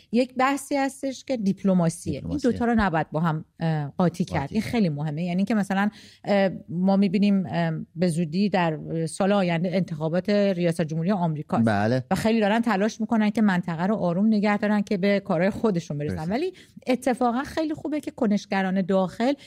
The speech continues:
Speaker 1: خیلی آگاه و هوشمندانه به این جریان نگاه بکنن که متوجه بشن خب این آدمایی که اونور دنیا که خب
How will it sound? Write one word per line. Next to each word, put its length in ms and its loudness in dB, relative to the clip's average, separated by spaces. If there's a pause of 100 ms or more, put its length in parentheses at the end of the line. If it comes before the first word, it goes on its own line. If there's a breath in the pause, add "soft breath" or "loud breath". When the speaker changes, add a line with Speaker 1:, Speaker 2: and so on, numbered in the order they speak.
(140 loud breath)
Speaker 1:
خیلی 240 0 (100)
آگاه 500 2
و 80 2
هوشمندانه 920 2 (220 loud breath)
به 80 2
این 180 4
جریان 500 4
نگاه 420 4
بکنن 340 0
که 120 0
متوجه 440 2
بشن 180 -8
خب 220 -4 (240 loud breath)
این 140 -2
آدمایی 480 2
که 100 -2
اونور 460 4
دنیا 420 4
که 180 -2
خب 260 -4